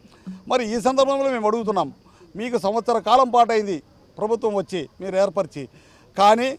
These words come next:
మా విద్యుత్ ఉద్యోగ సమస్యలు ఇంతవరకు ఏమాత్రం మీరు పట్టించుకున్న దాఖలాలు లేవు. మేము, మేము అనేక సార్లు రిప్రజెంటేషన్లు ఇస్తున్నాం, ఈ సమస్యలను యాజమాన్యం దృష్టికి తీసుకెళ్లి ప్రస్తావిస్తూనే ఉన్నాం.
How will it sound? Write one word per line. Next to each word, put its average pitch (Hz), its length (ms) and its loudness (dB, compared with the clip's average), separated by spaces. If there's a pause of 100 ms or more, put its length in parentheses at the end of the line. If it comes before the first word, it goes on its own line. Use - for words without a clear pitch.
(260)
మా 214 100 4
విద్యుత్ 240 340 0
ఉద్యోగ 240 340 2
సమస్యలు 220 440 -2
ఇంతవరకు 226 540 -2
ఏమాత్రం 220 600 0
మీరు 220 200 2
పట్టించుకున్న 190 500 -6
దాఖలాలు 165 400 0
లేవు. 143 260 -4 (440)
మేము, 247 200 -2
మేము 240 160 -2
అనేక 254 280 4
సార్లు 254 480 2
రిప్రజెంటేషన్లు 226 640 0
ఇస్తున్నాం, 165 400 -6 (440)
ఈ 190 80 -8
సమస్యలను 254 520 0
యాజమాన్యం 254 580 4
దృష్టికి 214 240 -8
తీసుకెళ్లి 220 320 -6
ప్రస్తావిస్తూనే 202 640 -4
ఉన్నాం. 143 300 -8